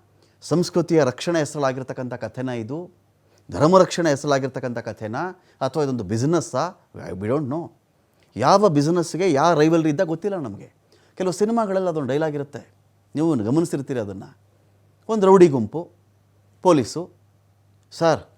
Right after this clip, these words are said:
ನಾವು ರೌಡಿಗಳೇ ಸಾಯಿಸ್ಬಿಟ್ರೆ ಮರ್ಡರ್ ಅಂತಾರೆ ಸರ್, ನೀವೇ ಮಾಡಿಬಿಟ್ರೆ ಎನ್ಕೌಂಟರ್ ಅಂತ ಆಗ್ಬಿಡುತ್ತೆ, ನಮ್ದು ಒಂದು ಲಿಸ್ಟ್ ಇದೆ, ಹೊಡೆದ್ಬಿಡಿ ಸರ್" ಅಂತ ಮಾತಾಡ್ತಾರೆ. ಬಿಸಿನೆಸ್ ಅದು, ಅದು ಬಿಸಿನೆಸ್ ಆಗ್ಬಿಡುತ್ತೆ. ಗೊತ್ತಿಲ್ಲ, ಇಪ್ಪತ್ತಾರು, ಇಪ್ಪತ್ತೆಂಟು ಪಾರ್ಲರ್ ಇರಬೇಕು, ಇದೇ ರೀತಿಯಾದ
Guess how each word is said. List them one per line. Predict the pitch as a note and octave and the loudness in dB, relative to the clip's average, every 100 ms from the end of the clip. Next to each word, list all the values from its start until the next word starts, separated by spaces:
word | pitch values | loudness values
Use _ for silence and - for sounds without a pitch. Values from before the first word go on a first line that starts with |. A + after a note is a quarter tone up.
| - | -4
ನಾವು | D3+ D3 | -2 2
ರೌಡಿಗಳೇ | E3 F#3 F3 E3 | 2 2 2 0
ಸಾಯಿಸ್ಬಿಟ್ರೆ | D3+ D3+ - C#3+ C#3+ | 0 -4 -4 -6 -2
ಮರ್ಡರ್ | C#3 D#3 | 0 0
ಅಂತಾರೆ | C#3 B2+ G#2+ | -2 -4 -6
ಸರ್, | A2 D3+ D3+ _ _ _ | -4 -4 -6 _ _ _
ನೀವೇ | F3+ G#3+ | 4 4
ಮಾಡಿಬಿಟ್ರೆ | F3+ D3 D3 C3+ | 4 -2 -4 -4
ಎನ್ಕೌಂಟರ್ | C3+ E3+ C#3+ | 0 0 0
ಅಂತ | C3+ C3 B2 G#2 - | 0 0 0 -2 -4
ಆಗ್ಬಿಡುತ್ತೆ, | C3+ B2+ A2+ G#2+ E3+ G#3+ - - | -2 -2 -4 -2 -2 -2 -8 -2
ನಮ್ದು | F#3 G#3+ | 2 4
ಒಂದು | G3 | 2
ಲಿಸ್ಟ್ | E3+ E3+ | 0 0
ಇದೆ, | E3 | 0
ಹೊಡೆದ್ಬಿಡಿ | C#3 C#3 D3 C#3 | 0 0 -2 -2
ಸರ್" | B2+ A#2 | -4 -6
ಅಂತ | C#3+ | -8
ಮಾತಾಡ್ತಾರೆ. | C#3+ C#3+ C#3 - - _ _ _ _ _ _ _ _ _ _ _ _ _ _ | -12 -14 -16 -18 -20 _ _ _ _ _ _ _ _ _ _ _ _ _ _
ಬಿಸಿನೆಸ್ | C3+ C3 G#3 - | -8 -4 -6 -6
ಅದು, | C#3+ - - _ _ _ _ _ _ - | -10 -14 -20 _ _ _ _ _ _ -18
ಅದು | G#2+ | -10
ಬಿಸಿನೆಸ್ | A#2+ C3+ G#3+ - | -8 -6 -8 -6
ಆಗ್ಬಿಡುತ್ತೆ. | C3+ A2 G#2 - E2+ E2+ _ _ _ D#3 | -6 -6 -10 -12 -16 -18 _ _ _ 4
ಗೊತ್ತಿಲ್ಲ, | A3+ A3+ C#4 D#3 - - | 4 6 4 4 0 -6
ಇಪ್ಪತ್ತಾರು, | G3+ - A3+ A3 G3 F3 | -14 -6 -6 -2 -2 -2
ಇಪ್ಪತ್ತೆಂಟು | D#3+ E3 E3 C#3+ | -6 -8 -8 -6
ಪಾರ್ಲರ್ | E3 G3 G3 | -4 -2 -2
ಇರಬೇಕು, | D3+ C3 - G#2+ G2+ - | -4 -6 -8 -10 -12 -8
ಇದೇ | C3+ D3+ | -2 0
ರೀತಿಯಾದ | C3+ C#3 | 0 -4